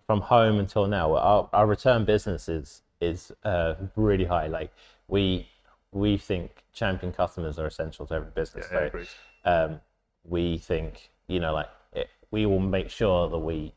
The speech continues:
Speaker 1: go above and beyond expectation of people who come.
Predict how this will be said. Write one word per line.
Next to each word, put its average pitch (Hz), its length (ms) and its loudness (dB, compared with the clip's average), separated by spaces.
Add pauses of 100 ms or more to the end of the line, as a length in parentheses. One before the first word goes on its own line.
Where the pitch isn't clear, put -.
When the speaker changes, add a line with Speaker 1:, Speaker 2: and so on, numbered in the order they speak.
(320)
Speaker 1:
go 92 360 6 (580)
above 101 260 4
and 87 80 -2
beyond 85 300 2
expectation 82 640 -4
of 78 100 -8 (240)
people 80 280 -4
who 78 60 -6
come. 76 280 -8